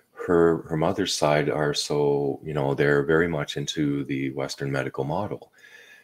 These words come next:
And, um, you know, it really stressed me about, you know, having my daughter shots, 'cause you know how many shots kids get when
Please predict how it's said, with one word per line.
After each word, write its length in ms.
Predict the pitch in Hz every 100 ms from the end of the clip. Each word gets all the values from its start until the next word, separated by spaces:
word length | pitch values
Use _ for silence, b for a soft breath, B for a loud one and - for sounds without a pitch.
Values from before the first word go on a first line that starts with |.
| B _ -
And, 540 | 80 80 78 76 71 -
um, 540 | 76 73 73 69 69 _
you 120 | 78 76
know, 220 | 76 78
it 100 | -
really 240 | 110 98
stressed 440 | - - 78 - 78
me 140 | 73
about, 540 | 71 71 71 71 - _ _ _ _ _ _ - -
you 100 | 73
know, 560 | 69 69 67 67 - _ -
having 240 | 78 76
my 140 | 71 67
daughter 320 | 65 64 62
shots, 400 | - 67 64 -
'cause 220 | 76 -
you 80 | 85
know 100 | 73
how 220 | 71 -
many 160 | - -
shots 500 | - - - - -
kids 440 | - - 60 -
get 420 | - - 71 69 -
when 260 | - 64